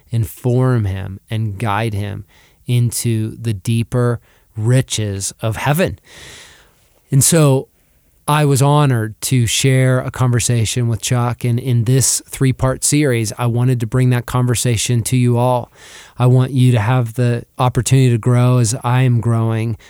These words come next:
from sitting at the feet of elders. And this today is part three of a three-part series with Chuck. If you haven't listened to the first and second part, you will definitely want to pause and go back and listen to those episodes.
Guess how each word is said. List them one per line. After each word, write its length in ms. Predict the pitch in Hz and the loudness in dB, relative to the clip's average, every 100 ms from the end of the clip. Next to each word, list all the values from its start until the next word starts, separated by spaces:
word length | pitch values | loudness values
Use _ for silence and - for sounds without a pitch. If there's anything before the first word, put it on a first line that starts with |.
| _ | _
from 240 | - 123 | -2 0
sitting 400 | 110 - 127 120 | 2 2 2 2
at 100 | 113 | 0
the 60 | - | -4
feet 320 | - 120 117 | -4 -2 -2
of 180 | 110 104 | -4 -8
elders. 560 | - 113 120 120 120 - - | -4 -2 -2 -4 -6 -8 -2
And 340 | 123 120 107 | 0 2 2
this 380 | 127 143 117 - | 2 4 2 -2
today 600 | - 117 135 131 117 120 | -4 -2 2 2 0 -2
is 200 | 127 - | -4 -4
part 340 | - 131 147 | -2 -2 -2
three 500 | - 135 123 110 113 - - - | -4 0 2 0 -2 -6 -20 -6
of 120 | 117 | -4
a 40 | 110 | 0
three-part 400 | 139 131 131 117 | 0 0 0 0
series 320 | 135 127 - | 2 2 0
with 160 | 117 | -4
Chuck. 400 | - 135 135 - | -2 0 -2 -6
If 200 | 127 - | -6 -4
you 120 | 139 110 | -2 -2
haven't 520 | - 139 151 156 143 | 0 2 2 2 2
listened 640 | 139 147 - 120 131 - - - - _ | 2 2 2 2 0 -2 -14 -20 -20 _
to 140 | - 147 | 0 2
the 120 | 120 | 2
first 480 | - - 139 139 - | -2 0 2 2 0
and 100 | 120 | -2
second 380 | - 135 127 120 | 0 0 0 -2
part, 340 | 131 123 117 | 0 -2 -2
you 100 | 135 | -4
will 120 | 120 | -4
definitely 560 | 95 92 127 123 135 127 | -4 -2 -2 -2 -2 -2
want 260 | 120 117 | -2 -4
to 80 | - | -10
pause 600 | - - 139 143 143 - - - - - | -8 0 2 4 2 -2 -8 -20 -20 -6
and 200 | 127 123 | -2 2
go 120 | 131 | 2
back 520 | 117 120 131 170 - _ _ | 2 0 0 -2 -6 _ _
and 160 | 127 127 | 0 2
listen 320 | 135 - 135 | 2 2 -2
to 100 | 117 | -2
those 240 | 123 123 - | 0 0 -2
episodes. 720 | 143 139 131 113 101 - - | -4 -2 -2 -2 -6 -10 -16